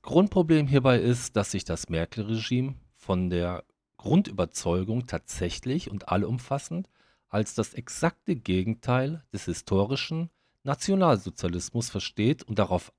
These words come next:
alle seine Werte ausrichtet. Die katastrophale Willkommensdiktatur für die Millionen illegale Einwanderer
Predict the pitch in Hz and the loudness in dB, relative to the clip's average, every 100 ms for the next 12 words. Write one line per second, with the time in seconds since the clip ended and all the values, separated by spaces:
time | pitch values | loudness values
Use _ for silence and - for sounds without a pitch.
0 | _ - 107 95 101 190 254 _ - 98 | _ 4 4 4 2 0 -4 _ -2 0
1 | 92 82 82 90 - 156 220 - _ _ | 2 0 -2 -2 0 -2 -2 -6 _ _
2 | _ _ _ _ _ _ _ _ 95 82 | _ _ _ _ _ _ _ _ 2 2
3 | - 85 - 62 _ _ _ _ _ - | -6 -12 -14 -18 _ _ _ _ _ -4
4 | 117 123 120 - 113 - 120 117 120 117 | 0 0 0 -4 -8 -2 4 4 4 4
5 | 110 104 - 101 - 175 220 - 95 - | 2 0 -4 -6 2 2 2 -4 -6 -4
6 | 90 - 95 104 - 101 92 87 87 110 | -6 0 0 0 -4 -4 -2 -2 2 4
7 | 113 113 107 113 107 95 87 90 85 135 | 4 2 -2 -4 -2 -2 -2 -2 -4 -4
8 | 143 95 85 82 90 120 | -2 -2 -4 -6 -6 -6